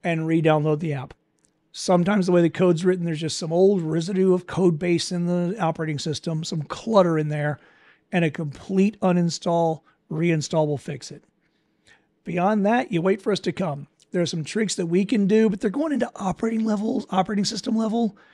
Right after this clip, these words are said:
And if I tell you now, I may be giving you enough data to get yourself into real trouble.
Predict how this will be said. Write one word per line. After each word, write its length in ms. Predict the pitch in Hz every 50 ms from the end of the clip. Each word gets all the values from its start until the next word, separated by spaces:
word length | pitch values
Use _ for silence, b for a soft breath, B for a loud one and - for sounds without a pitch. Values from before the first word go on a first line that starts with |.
| b b b b b b _
And 80 | 214
if 80 | 180 165
I 80 | 196
tell 300 | 175 - - - 202 233
you 160 | 226 196 196 196
now, 200 | 202 208 202 190
I 40 |
may 140 | 180 180 180
be 120 | 175 185 180
giving 340 | 170 190 180 185 180 175
you 420 | 175 175 175 170 170 165 160 175 - _ _ _ _ _ - 196
enough 420 | 202 214 190 196 240 277 - - 226
data 240 | 180 190 190 196 190
to 100 | 180 170
get 160 | 160 180 180
yourself 360 | 185 170 - 220 180 160 175
into 160 | 165 156 147 147
real 360 | 139 143 156 165 160 151 147
trouble. 560 | - - - 165 151 135 135 127 120 113 b